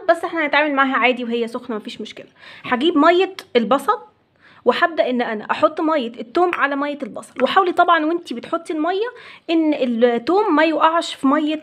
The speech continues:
البصل زي ما انتي شايفة كده. اهو كده انا يعتبر الوصفة بتاعتي خلصت، بس استنوا، مش هنسى طبعًا اللي انا قلتلكوا عليه، اللي هو الحاجة اللي بتخلي ريحة ال-،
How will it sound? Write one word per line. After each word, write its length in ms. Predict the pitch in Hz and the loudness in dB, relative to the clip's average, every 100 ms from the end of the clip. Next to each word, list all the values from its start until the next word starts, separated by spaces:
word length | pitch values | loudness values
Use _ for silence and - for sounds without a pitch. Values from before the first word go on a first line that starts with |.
| - | -4
البصل 360 | 226 208 - - _ _ _ _ _ - _ _ _ _ _ _ | -4 -4 -6 -16 _ _ _ _ _ -20 _ _ _ _ _ _
زي 220 | 233 277 277 | 2 2 4
ما 80 | |
انتي 160 | 269 262 | -2 -6
شايفة 280 | 247 220 226 | -8 -8 -10
كده. 240 | 277 - | -16 -6
اهو 180 | 214 202 - _ _ _ - _ _ _ _ | -6 -6 -10 _ _ _ -20 _ _ _ _
كده 320 | - 277 285 - _ _ 247 | -2 2 0 -2 _ _ 0
انا 180 | 262 | 2
يعتبر 520 | 262 220 254 240 262 262 | 2 0 -2 -2 -2 -2
الوصفة 400 | 226 233 240 254 | -2 -2 -4 -6
بتاعتي 400 | 247 220 226 226 | -6 -4 -4 -4
خلصت، 300 | 220 214 - _ | -10 -14 -18 _
بس 180 | 220 220 | -6 -4
استنوا، 420 | 254 285 262 208 | 0 4 4 2
مش 240 | 226 - 240 | -6 -2 0
هنسى 180 | 254 | 0
طبعًا 340 | 262 262 269 262 254 | 2 4 4 2 0
اللي 120 | 220 | 0
انا 100 | 247 | 0
قلتلكوا 380 | 240 254 247 240 | -2 -8 -4 -2
عليه، 280 | 208 311 370 - - _ - | 0 0 -2 -10 -20 _ -2
اللي 200 | 277 277 | 2 4
هو 400 | 233 285 285 277 - | 4 4 4 2 0
الحاجة 440 | 226 - 262 269 | -4 -2 0 2
اللي 140 | 254 226 | 0 -2
بتخلي 540 | 220 - 277 277 277 - - - | -4 -4 -2 -2 -2 -6 -14 0
ريحة 340 | 247 247 196 190 - | 0 0 -6 -10 -4
ال-، 220 | 220 214 | -2 0